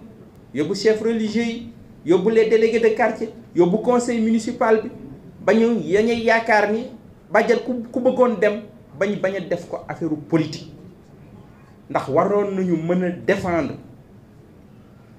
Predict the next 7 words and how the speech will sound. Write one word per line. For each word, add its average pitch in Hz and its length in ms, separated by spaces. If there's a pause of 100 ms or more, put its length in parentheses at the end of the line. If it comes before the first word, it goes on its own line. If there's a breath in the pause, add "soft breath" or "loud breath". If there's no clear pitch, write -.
(380)
Thiès - 560 (1160)
et 165 100
les 156 260
intérêts 156 300
stratégiques 127 640
de 101 100
Thiès. - 380